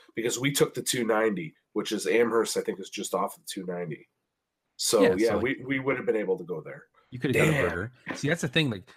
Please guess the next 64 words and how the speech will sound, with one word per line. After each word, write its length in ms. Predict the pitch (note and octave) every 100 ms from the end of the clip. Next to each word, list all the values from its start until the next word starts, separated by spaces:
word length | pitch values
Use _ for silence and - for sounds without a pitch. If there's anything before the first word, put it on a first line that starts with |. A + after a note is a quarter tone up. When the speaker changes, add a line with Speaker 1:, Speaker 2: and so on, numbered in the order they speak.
| _
Speaker 2:
see, 160 | -
where 100 | A2
you're 120 | A#2 D3+
thinking 240 | A#2+ G#2+
about 140 | F2+ E2
the 40 |
shopping 400 | - G2+ G2+ F#2+
and 80 | E2
the 60 |
deals, 260 | E2+ G2 E2 -
I'm 180 | G#2 F#2+
just 280 | F2+ - F#2+
that 200 | G2 G2
much 320 | F#2+ F#2+ -
fatter 340 | F#2+ F#2+ F#2
than 180 | F2 F2
you. 120 | E2
I'm 160 | F2+ G2+
thinking 220 | A2 F#2
about 180 | F2 -
where 120 | F#2
am 120 | F#2 G#2
I 80 |
gonna 160 | G#2 -
get 220 | A#2+ D#3
my 180 | B2 A2+
burger, 540 | A2+ A#2 C3+ B2 A#2 B2+
my 120 | A2+
cheeseburger 540 | A2 C#3+ A#2+ A#2 A2 A2+
soup, 260 | - B2+
and 100 | A2+
my 120 | G#2+
hamburger, 480 | G2+ A2+ A#2+ E2+ E2
right? 240 | D#2 E2+ E2+
Like, 180 | E2+ - - - - - -
but 100 | C#3
no, 80 |
like, 160 | B2 G2+
it 60 | A#2+
was 160 | G2+
really 180 | G2 G2+
good. 140 | F2+ F2+
I 60 |
really 260 | F#2 F#2 F2
enjoyed 260 | E2+ E2 E2
that 140 | D#2+
place. 220 | - E2
But, 140 | - G2+
like, 140 | F#2+ _ _
that's 160 | F#3 A3
the 80 |
thing. 420 | - G3 A2 F2 - -
You 100 | G#2
can, 240 | - A2+ F#2+
there's 160 | A2 -
so 140 | D3
many 140 | D3
things 260 | B2+ B2 G2+
you 80 | G2+
can 160 | G2
do 160 | F2+ A2
when 120 | G2
you 100 | F2+
travel, 440 | - E2 D#2 -